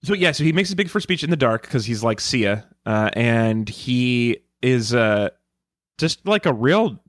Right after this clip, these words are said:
dick. He's just like, uh, "You guys are stupid and you don't know God enough," and he just yells at the people, and they were expecting a fun,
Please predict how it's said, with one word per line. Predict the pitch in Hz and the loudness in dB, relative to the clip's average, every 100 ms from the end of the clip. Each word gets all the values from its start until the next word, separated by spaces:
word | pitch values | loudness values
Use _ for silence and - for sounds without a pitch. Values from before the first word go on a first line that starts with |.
| _ 98 - | _ -20 -8
dick. | - 139 190 - - _ _ | -2 0 0 -6 -20 _ _
He's | - 135 | -6 -6
just | - 156 - | -2 -2 0
like, | 139 127 - - - _ _ _ _ - | 0 0 -4 -16 -20 _ _ _ _ -2
uh, | 113 117 113 110 107 - _ _ | 2 4 4 2 -2 -8 _ _
"You | - 123 | -4 2
guys | 139 131 131 | 2 4 2
are | |
stupid | 117 - 131 117 117 | 0 0 0 2 2
and | 117 | 2
you | 113 | 0
don't | 113 | 0
know | 117 | 0
God | 113 113 123 160 | 0 0 2 2
enough," | 104 87 - | 0 -2 -4
and | 107 | -6
he | 110 | -4
just | 120 101 | -6 -2
yells | 101 123 131 | 2 2 0
at | - | -4
the | 101 | -2
people, | 107 98 98 | -2 0 -2
and | 95 | 0
they | 110 | 0
were | 113 | 0
expecting | 113 - 110 - 104 | -2 -2 -2 0 -2
a | 104 | 0
fun, | - 107 104 104 | 0 0 0 -4